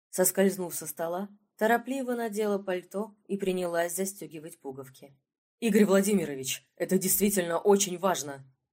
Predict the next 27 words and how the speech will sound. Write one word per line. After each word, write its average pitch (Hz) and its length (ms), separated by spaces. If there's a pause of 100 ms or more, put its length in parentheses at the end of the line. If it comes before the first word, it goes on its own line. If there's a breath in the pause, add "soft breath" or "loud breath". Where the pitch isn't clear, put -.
(140)
Вновь 202 360
послышался 190 720
из-за 156 300
закрытой 165 480
двери 165 380
громкий 196 440
голос 165 360
Савелия. 127 540 (460)
Как 214 220
только 247 280
я 220 140
застегнула 208 640
верхнюю 180 460
пуговицу, 151 680 (220)
Разумовский 233 680
резко 254 340
развернулся, 240 760 (360)
уверенно 170 540
вышагивая 151 720
в 139 60
своих 147 340
коньках, 143 540 (160)
направился 196 680
к 180 60
двери. 196 360 (500)
Распахнув 254 600
её, 143 240